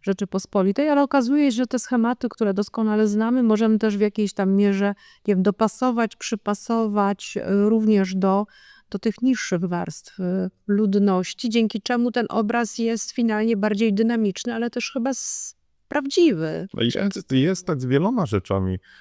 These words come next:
Speaker 2: Proszę zauważyć, że, e, ludzie, mm, na początku powiedzieliśmy o klasach niższych, a może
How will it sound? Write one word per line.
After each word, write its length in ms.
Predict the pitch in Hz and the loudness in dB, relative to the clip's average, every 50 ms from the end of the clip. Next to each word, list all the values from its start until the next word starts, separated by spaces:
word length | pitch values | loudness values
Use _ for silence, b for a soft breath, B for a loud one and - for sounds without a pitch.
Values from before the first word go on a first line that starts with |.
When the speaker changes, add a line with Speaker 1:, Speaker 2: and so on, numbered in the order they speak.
| b b - | b b -10
Speaker 2:
Proszę 260 | - 156 - - 160 | -10 -8 -6 -4 -4
zauważyć, 560 | 160 160 151 143 139 156 151 143 156 151 151 | -2 0 0 0 -2 -2 0 0 0 -2 -2
że, 540 | 143 135 131 131 135 135 135 135 135 131 131 - - - 123 120 117 117 117 117 117 117 117 117 117 - | -2 0 2 4 4 4 4 4 4 2 0 -2 -2 -2 0 2 2 2 2 2 2 2 2 0 0 -2
e, 60 | - 104 | -2 0
ludzie, 440 | 110 123 127 120 117 120 120 117 113 113 113 113 110 107 104 101 101 _ _ _ _ _ - | 0 0 0 0 0 2 4 4 6 4 4 4 2 0 -2 -4 -6 _ _ _ _ _ -6
mm, 500 | 104 98 98 95 95 95 95 92 92 92 - _ _ _ _ _ _ _ _ _ _ _ _ _ _ _ _ _ _ _ b b b b b | -4 -2 -2 0 0 -2 -2 -4 -6 -8 -12 _ _ _ _ _ _ _ _ _ _ _ _ _ _ _ _ _ _ _ b b b b b
na 80 | 104 98 | -4 -4
początku 440 | - - - 139 139 - - 131 110 | -2 0 -2 -2 -2 0 0 0 2
powiedzieliśmy 680 | - 110 107 113 104 117 110 107 107 110 110 110 107 - | 2 0 0 2 0 0 0 0 0 2 2 2 2 0
o 120 | 101 95 | -2 -2
klasach 420 | - 107 104 104 - 104 104 98 95 | 2 2 2 2 4 2 2 2 2
niższych, 480 | 107 104 101 92 - - - 92 87 | 2 2 2 0 -2 -4 -8 -6 -4
a 80 | 82 87 | -2 -2
może 420 | 98 101 92 95 101 101 95 92 | 0 0 0 2 2 2 2 0